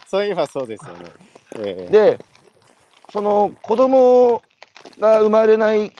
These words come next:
Speaker 2: その少子化の原因として一つはこう、まあ、経済的な余裕の問題も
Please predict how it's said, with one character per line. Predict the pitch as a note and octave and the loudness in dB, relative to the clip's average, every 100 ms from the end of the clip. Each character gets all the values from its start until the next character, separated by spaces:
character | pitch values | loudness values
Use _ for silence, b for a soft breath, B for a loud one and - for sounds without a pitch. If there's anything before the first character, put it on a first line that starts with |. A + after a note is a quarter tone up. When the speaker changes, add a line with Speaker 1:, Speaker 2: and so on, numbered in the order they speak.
| _ - - | _ -20 -18
Speaker 2:
そ | - | -8
の | F#3+ | -6
少 | F3+ G#3 G#3 | -4 -2 -2
子 | - | -2
化 | G#3+ | -2
の | G3+ | -2
原 | F3+ G3 | -2 -2
因 | G3+ F3 | -2 -6
と | - F#3+ | -8 -8
し | - | -4
て | G3 F#3+ | -4 -4
一 | - | -6
つ | G#3+ | -4
は | G3+ D#3+ | -2 -2
こ | D3 C3+ - - - - | -2 -4 -8 -20 -20 -10
う、 | |
ま | D#3 | -6
あ、 | C#3+ | -6
経 | F3+ F#3+ | 0 0
済 | F#3+ G3 F3+ | 2 0 0
的 | F#3 E3 | -4 -2
な | F#3 | 0
余 | F3 F3 F3 | 2 2 2
裕 | E3+ F3 F3 E3+ E3+ E3 C3 _ - _ | 2 2 0 0 -2 -6 -20 _ -20 _
の | D#3+ | -12
問 | F3 F3 | -8 -6
題 | E3+ E3+ | -2 -2
も | E3+ E3 D#3+ D#3 | -2 -4 -4 -6